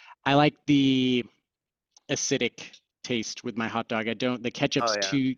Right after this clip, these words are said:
Speaker 1: too sweet for me. I like to get my sweet from the relish, but with the, the hit of the acid that comes with it.
Speaker 2: I
Speaker 1: That,
Speaker 2: agree.
Speaker 1: that's me.
Speaker 2: I agree. I, it's, it, it, you know, I look at it and I'm like,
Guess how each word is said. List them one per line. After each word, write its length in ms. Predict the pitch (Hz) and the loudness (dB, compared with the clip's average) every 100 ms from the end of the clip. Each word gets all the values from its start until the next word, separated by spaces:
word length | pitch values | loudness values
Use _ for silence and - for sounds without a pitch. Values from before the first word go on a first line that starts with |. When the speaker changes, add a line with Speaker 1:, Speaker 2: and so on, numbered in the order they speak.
| - | -4
Speaker 1:
too 160 | - | -2
sweet 460 | 160 - 131 147 143 | -2 -2 2 2 0
for 80 | 123 | -6
me. 120 | 113 | -4
I 60 | 113 | -2
like 180 | 135 147 | -2 -2
to 60 | |
get 120 | 156 147 | -2 -2
my 100 | 135 | -2
sweet 420 | - 139 135 - _ - - - _ | -4 -2 -4 -6 _ -20 -20 -20 _
from 160 | - 131 | 0 4
the 120 | 120 | 4
relish, 420 | 113 131 123 113 - | 4 4 4 2 -4
but 120 | 120 | -4
with 200 | 117 104 | -2 -2
the, 300 | 113 110 98 _ _ _ _ - | -2 -2 -4 _ _ _ _ -10
the 100 | 113 | -8
hit 200 | - 127 | -4 -2
of 140 | 123 | -2
the 160 | 110 - | -2 -2
acid 460 | 104 107 - 104 98 | -2 -4 -6 -10 -12
that 160 | 104 | -14
comes 320 | - 110 107 | -14 -16 -14
with 140 | 117 107 | -14 -16
it. 140 | 90 - 127 | -18 -6 0
Speaker 2:
I 240 | 135 131 127 | 4 4 4
Speaker 1:
That, 140 | 113 110 | 0 -4
Speaker 2:
agree. 260 | 123 123 120 | -2 -2 -2
Speaker 1:
that's 200 | 113 107 | -4 -8
me. 140 | 107 107 | -10 -6
Speaker 2:
I 240 | 110 107 - | -6 -8 -14
agree. 560 | - 110 110 107 104 98 _ - | -8 -4 -2 -4 -8 -14 _ -6
I, 40 | |
it's, 480 | 110 101 113 117 - | -2 0 0 0 -2
it, 220 | - 123 | 0 -2
it, 200 | - 127 | -2 -6
you 140 | 139 135 | -4 -4
know, 280 | 135 135 131 | 0 2 2
I 120 | 120 | 2
look 200 | 120 131 | 4 4
at 100 | 135 | 4
it 140 | 139 139 | 4 2
and 80 | |
I'm 100 | 127 | 0
like, 200 | 120 107 | -4 -6